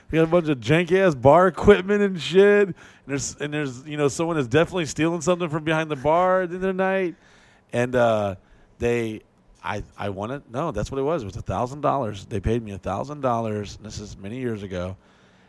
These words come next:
And, um, they,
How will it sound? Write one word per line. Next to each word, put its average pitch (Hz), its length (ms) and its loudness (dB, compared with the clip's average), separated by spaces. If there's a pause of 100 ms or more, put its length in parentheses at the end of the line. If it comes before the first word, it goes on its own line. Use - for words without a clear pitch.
(220)
And, 101 220 -6
um, 90 460 -2 (960)
they, 104 540 0